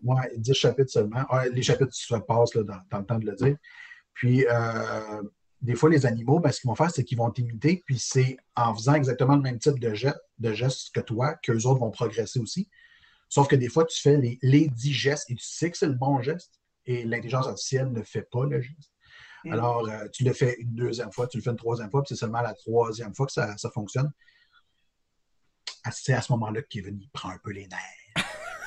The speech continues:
Speaker 2: <laughs> C'est pas
Speaker 1: Euh,
Speaker 2: chat G P T,
Speaker 1: mais bon.
Speaker 2: là, il apprend pas vite.
Speaker 1: Non, c'est ça. Fait que, euh, au final, j'ai donné un six point cinq. C'est, c'est, c'est,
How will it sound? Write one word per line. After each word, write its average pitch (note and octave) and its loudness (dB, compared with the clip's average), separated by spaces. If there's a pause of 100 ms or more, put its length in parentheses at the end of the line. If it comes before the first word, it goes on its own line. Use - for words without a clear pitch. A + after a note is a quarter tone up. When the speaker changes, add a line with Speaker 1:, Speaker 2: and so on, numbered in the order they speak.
Speaker 2:
<laughs> A#3+ 8 (1400)
C'est - 4
pas - 10
Speaker 1:
Euh, - 6
Speaker 2:
chat G3 6
G - 4
P - 6
T, E3+ 2
Speaker 1:
mais - -
bon. D3 -2
Speaker 2:
là, C#3 0
il C3+ -4
apprend C#3+ -2
pas D3+ 2
vite. D#3 -4 (680)
Speaker 1:
Non, D3 6
c'est C3 2
ça. A#2 -2
Fait C#3 2
que, D#3 4
euh, C#3+ 2
au C#3+ 2
final, F#3 2
j'ai D#3 2
donné D#3 6
un A3+ 2
six - -2
point D#3 4
cinq. D3 2 (480)
C'est, - -6
c'est, B2 -6
c'est, A#2 -10